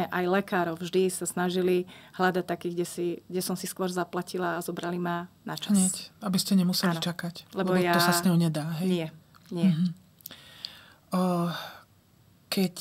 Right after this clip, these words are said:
Speaker 2: ehm, je jedna taká, taká ťažká vec, že, e, ozvali sa niektorí rodičia, aj mne, ja som napísala vtedy taký jeden status na Facebooku, ktorý aj videlo, aj zdieľalo veľmi veľa ľudí. A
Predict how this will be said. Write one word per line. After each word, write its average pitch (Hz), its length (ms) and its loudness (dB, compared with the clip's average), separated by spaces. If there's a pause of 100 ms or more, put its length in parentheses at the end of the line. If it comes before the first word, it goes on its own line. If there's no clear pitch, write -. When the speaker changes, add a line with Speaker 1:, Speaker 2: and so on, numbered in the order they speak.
Speaker 2:
ehm, 180 640 0 (680)
je 190 120 0 (340)
jedna 208 340 2
taká, 214 280 0
taká 202 320 0
ťažká 214 440 2
vec, 165 220 2 (140)
že, 175 240 2 (180)
e, 160 60 -2 (340)
ozvali 208 320 4
sa 175 140 -2
niektorí 175 420 -2
rodičia, 175 400 -2
aj 160 140 0
mne, 175 180 2
ja 156 140 2
som 165 160 -2
napísala 165 480 -4
vtedy 175 240 -10
taký - 260 -6
jeden 175 160 -4
status 170 400 -4
na 165 80 -2
Facebooku, 165 460 -8
ktorý 170 480 -8 (320)
aj 165 120 -2
videlo, 165 340 -4
aj 160 120 -4
zdieľalo 160 440 -2
veľmi 190 200 -2
veľa 160 240 -2
ľudí. 165 380 0 (680)
A 165 300 0